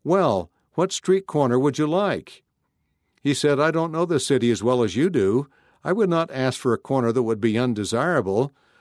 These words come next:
or where we would block the traffic. Would you mind going with me to select a corner?"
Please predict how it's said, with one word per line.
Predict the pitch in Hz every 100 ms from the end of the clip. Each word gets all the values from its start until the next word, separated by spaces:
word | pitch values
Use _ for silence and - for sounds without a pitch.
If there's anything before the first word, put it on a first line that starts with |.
| _ _ -
or | 101
where | 87 123
we | 123 127
would | 113
block | 101 120 117
the | 117
traffic. | - 147 151 101 71 _ -
Would | 123 160
you | 190
mind | 202 208 147
going | 127 139 127
with | 127 135
me | 151
to | 151
select | - 117 117 -
a | 117
corner?" | - 123 131 175